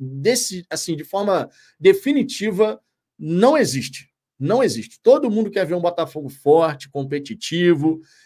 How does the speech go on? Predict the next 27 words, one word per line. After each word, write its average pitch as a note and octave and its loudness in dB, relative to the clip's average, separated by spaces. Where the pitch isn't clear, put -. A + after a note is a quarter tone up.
que D#3+ -6
possa E3 2
avançar, D#3+ 4
evoluir, D3 0
chegar F3 0
firme G3+ 0
e - 2
forte D#3+ 0
nas D#3 -10
competições. D3+ -2
Só - 0
que E4 -2
na D#4+ 2
questão A3+ -2
de E3+ 2
opiniões, D3+ -2
visões, C3 -6
as - -14
pessoas C4+ -8
têm B3+ -6
o A#3 -6
direito A3+ 0
de A#3 -8
ter G#3+ 0
opiniões G#3 -2
e G#3+ -6
visões F#3 -6